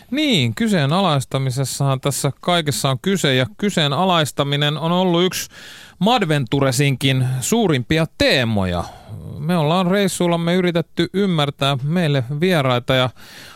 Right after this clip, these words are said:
aika usein vääriltäkin tuntuvia juttuja kyseenalaistamalla itse se, että vain meidän kulttuuri ja totuus olisi ainoita oikeita tai jotenkin parempia.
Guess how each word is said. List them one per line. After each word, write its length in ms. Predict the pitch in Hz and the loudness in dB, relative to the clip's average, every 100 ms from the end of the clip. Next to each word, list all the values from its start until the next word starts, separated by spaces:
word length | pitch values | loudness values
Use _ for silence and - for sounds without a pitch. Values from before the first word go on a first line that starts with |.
| - | -2
aika 280 | 233 185 165 | 0 2 2
usein 480 | 240 - 175 165 147 156 | 2 2 2 2 2 2
vääriltäkin 680 | 208 233 139 117 107 107 120 - | 4 4 4 2 0 -2 -2 0
tuntuvia 520 | 160 135 117 117 120 | 0 2 0 2 4
juttuja 600 | 147 160 - 110 104 98 101 - - - | 2 0 -2 0 2 2 -4 -12 -20 -4
kyseenalaistamalla 1120 | 190 165 139 135 135 139 131 147 147 147 147 107 | -2 2 2 2 2 2 0 -2 0 0 0 -2
itse 320 | 214 - 156 | -4 -2 -2
se, 280 | - 180 165 | 0 0 0
että 320 | - - 135 - - _ _ _ - _ - - 147 | 0 -4 -4 -6 -20 _ _ _ -20 _ -16 -6 0
vain 160 | 170 | 0
meidän 440 | 165 202 165 127 110 | 2 2 2 0 0
kulttuuri 680 | 160 151 135 - 113 107 110 | 0 0 -2 -2 0 2 2
ja 140 | 110 101 - | 0 -2 -2
totuus 480 | 147 151 117 101 98 | -2 0 0 0 0
olisi 340 | 104 95 - - | 0 0 -4 -12
ainoita 600 | - 143 135 110 104 113 | -4 0 0 0 0 0
oikeita 600 | 127 127 107 101 95 98 | 2 0 0 0 -2 -4
tai 260 | - 101 113 | -4 0 0
jotenkin 500 | 120 110 101 101 - - - - - - - - _ _ - | 0 -2 -2 -4 -6 -14 -20 -18 -18 -20 -20 -20 _ _ 0
parempia. 760 | 214 175 127 113 131 120 117 | 2 2 0 0 2 2 2